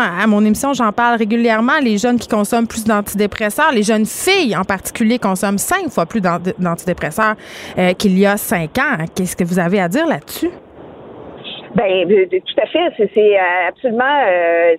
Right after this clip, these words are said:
Speaker 2: c'est, c'est une aberration de, de voir, euh, euh, que justement les, les, les, les jeunes sont plus médicamentés, euh,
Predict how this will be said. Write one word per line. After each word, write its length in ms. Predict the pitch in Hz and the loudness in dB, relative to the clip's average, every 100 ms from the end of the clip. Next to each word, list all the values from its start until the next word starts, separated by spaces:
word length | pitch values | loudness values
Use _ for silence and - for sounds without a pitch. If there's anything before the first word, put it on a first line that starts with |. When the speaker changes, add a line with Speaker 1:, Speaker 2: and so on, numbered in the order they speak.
| - | -2
Speaker 2:
c'est, 80 | 180 | -12
c'est 260 | 185 - - | -12 -16 -4
une 100 | 220 | 0
aberration 640 | 202 220 220 175 - 262 | 2 2 2 0 0 0
de, 240 | 254 202 175 | 2 2 4
de 100 | 190 | 2
voir, 340 | 185 196 226 220 190 | 4 4 4 2 2
euh, 220 | 180 165 160 _ - - 185 | 2 4 0 _ -20 -4 2
euh, 300 | 175 160 165 | 4 4 4
que 280 | 208 180 170 | 4 4 4
justement 320 | 170 - 180 202 214 | 2 -2 -2 0 2
les, 120 | 180 | 2
les, 280 | 180 175 165 | 4 4 2
les, 220 | 175 165 156 | 2 2 2
les 280 | 180 180 180 | 4 4 4
jeunes 400 | 202 240 262 208 180 | 2 2 2 2 0
sont 160 | 175 180 | 0 -2
plus 180 | 175 233 | -2 0
médicamentés, 1040 | 220 185 - 180 170 156 - 277 302 294 | 2 2 -2 0 0 0 2 4 4 4
euh, 240 | 208 175 | 4 4